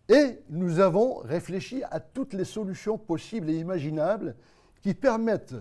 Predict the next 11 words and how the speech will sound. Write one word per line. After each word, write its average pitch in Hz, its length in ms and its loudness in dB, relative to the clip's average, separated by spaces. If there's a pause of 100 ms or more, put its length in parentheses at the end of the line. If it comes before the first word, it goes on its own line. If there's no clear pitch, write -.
(500)
de 107 200 -4
transformer 220 760 0
ce - 120 -8
que 165 80 -4
nous 156 120 -4
faisions 180 460 -6
de 135 80 -4
manière 147 400 -6
physique 196 440 -6
entre 135 300 -8
nous 226 400 -4